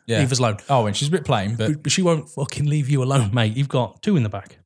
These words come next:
Speaker 2: He then falls off a cliff <laughs> during a raid, which is a bit silly, but don't worry, because after a boring scene with Arwen,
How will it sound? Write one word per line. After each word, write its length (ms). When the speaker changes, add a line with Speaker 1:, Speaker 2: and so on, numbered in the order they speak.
Speaker 2:
He 120
then 140
falls 320
off 140
a 40
cliff 420
<laughs> 60
during 220
a 40
raid, 400
which 240
is 80
a 40
bit 260
silly, 480
but 100
don't 180
worry, 280
because 240
after 200
a 20
boring 440
scene 320
with 80
Arwen, 360